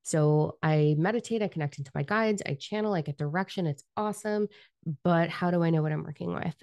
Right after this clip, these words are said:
And is this in my highest favor? And what if it's a low vibration? What if it's something bad and dangerous for me? I went through that fear for a very, very, very long time.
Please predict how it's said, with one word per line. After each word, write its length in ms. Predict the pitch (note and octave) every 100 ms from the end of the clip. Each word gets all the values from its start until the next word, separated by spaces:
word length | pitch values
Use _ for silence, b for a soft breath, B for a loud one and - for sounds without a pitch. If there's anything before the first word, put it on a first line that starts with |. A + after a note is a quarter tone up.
| -
And 320 | D#3 D#3 D#3+ -
is 260 | E3 D#3
this 240 | D#3 E3+ E3+
in 140 | D#3
my 120 | D3+
highest 480 | C#3+ D3 D3 D3 -
favor? 440 | D3+ D#3 - - - B B _ -
And 360 | D#3 D3+ D3+ C#3+
what 180 | E3
if 140 | C4+ C4+
it's 140 | -
a 60 | E3
low 220 | D3 C#3+
vibration? 640 | C#3+ D3 A3 C4 D#3 C#3+
What 160 | C#3+ D#3+
if 140 | F#3+
it's 280 | A#3+ - - B B
something 400 | - F#3+ G3+ G3
bad 360 | D3+ F3+ B3 D3+
and 160 | E3 D#3
dangerous 460 | G#3+ A#3+ E3 - -
for 160 | -
me? 240 | E3+ G#3 - _ _ _ _ _ _ _ _ _ _ _ _ _ -
I 200 | F3+ F3+
went 180 | F#3 G3
through 140 | G3+
that 180 | G3 -
fear 180 | F3 E3
for 180 | - E3
a 60 |
very, 300 | D3 E3 D#3+
very, 260 | D3+ D#3 D#3
very 400 | C#3 C3+ E3 D3+
long 220 | D3 D3+
time. 200 | C#3+ E3